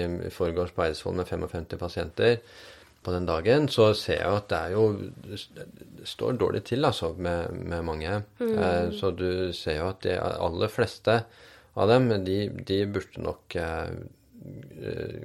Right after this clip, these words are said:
Speaker 1: gassa på mer,
Speaker 2: Mm.
Speaker 1: mens mange andre må bremse mer.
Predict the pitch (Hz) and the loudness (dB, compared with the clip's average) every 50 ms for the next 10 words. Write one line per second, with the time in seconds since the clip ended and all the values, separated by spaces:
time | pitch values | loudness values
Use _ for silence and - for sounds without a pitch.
0 | 95 92 101 95 - - - 76 - - 87 85 85 90 101 110 107 - - - | -2 0 0 0 0 -2 -6 -6 -4 -2 -2 0 2 4 4 4 4 2 -4 -16
1 | _ _ - 226 - - - 196 185 185 - - _ _ _ _ - 85 82 87 | _ _ -4 -4 -4 -4 -6 -8 -12 -16 -18 -20 _ _ _ _ -10 -6 -4 -4
2 | 87 - - 95 90 87 82 78 76 76 80 82 82 85 87 87 87 87 90 98 | -4 -2 -2 0 0 0 0 -2 -2 -4 -4 -2 0 0 0 0 -2 -2 0 4
3 | 117 131 110 - - - 82 - - - - | 4 6 4 4 0 -4 -6 -6 -8 -8 -10